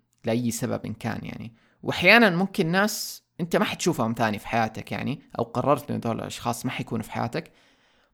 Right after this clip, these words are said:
بس تحتاج تحس بتعاطف معاهم عشان، آم، عشان بس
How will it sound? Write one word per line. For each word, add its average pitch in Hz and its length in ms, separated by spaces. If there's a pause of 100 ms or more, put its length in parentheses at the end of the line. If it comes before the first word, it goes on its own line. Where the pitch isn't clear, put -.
بس - 420 (100)
تحتاج 185 540
تحس - 400
بتعاطف 127 640
معاهم 127 440 (640)
عشان، 131 500 (440)
آم، 110 500 (1300)
عشان 180 240
بس - 320